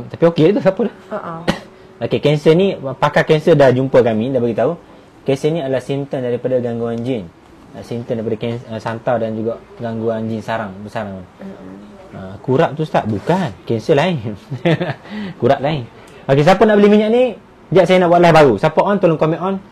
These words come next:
Speaker 1: Kita jumpa di TikTok lah. Untuk mereka yang tengok saya di sana,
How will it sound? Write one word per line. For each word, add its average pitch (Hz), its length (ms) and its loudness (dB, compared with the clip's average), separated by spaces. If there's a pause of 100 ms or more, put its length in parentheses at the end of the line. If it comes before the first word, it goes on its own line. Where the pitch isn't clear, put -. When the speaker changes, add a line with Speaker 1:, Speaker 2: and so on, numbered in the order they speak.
(440)
Speaker 1:
Kita 131 200 -4
jumpa 131 320 0
di 120 520 2
TikTok 123 340 -6
lah. 170 180 -6
Untuk 131 240 -6
mereka 131 300 -2
yang 135 260 2
tengok 131 340 -6
saya 123 320 -2
di 117 680 -2
sana, 120 320 -4